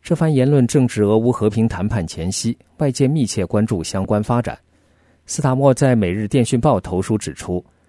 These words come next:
英国在援助乌克兰方面扮演领导角色，并强调确保乌克兰的安全就是确保欧洲的稳定。他说，这场战争的结束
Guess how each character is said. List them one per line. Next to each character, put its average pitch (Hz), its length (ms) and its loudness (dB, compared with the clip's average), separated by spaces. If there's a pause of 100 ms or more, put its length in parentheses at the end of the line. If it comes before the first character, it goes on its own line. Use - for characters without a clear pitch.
(240)
英 170 180 0
国 143 160 4
在 135 180 4
援 113 220 6
助 131 240 0
乌 143 100 0
克 123 120 -8
兰 95 120 0
方 107 200 0
面 104 240 2
扮 101 180 -2
演 78 180 -6
领 87 160 -2
导 - 200 -2
角 78 200 -8
色， - 220 -4 (400)
并 110 140 2
强 85 200 -6
调 87 220 -4 (160)
确 160 240 2
保 104 160 0
乌 135 160 -4
克 - 120 -8
兰 85 120 -4
的 101 100 0
安 92 140 -2
全 - 260 -10 (140)
就 123 140 2
是 104 180 0
确 123 240 2
保 - 180 -6
欧 110 200 0
洲 120 160 2
的 104 80 2
稳 78 200 -8
定。 98 160 -6 (680)
他 - 100 -6
说， 90 260 0 (400)
这 165 140 2
场 131 160 4
战 127 220 2
争 139 120 2
的 110 120 2
结 92 240 -2
束 - 240 -2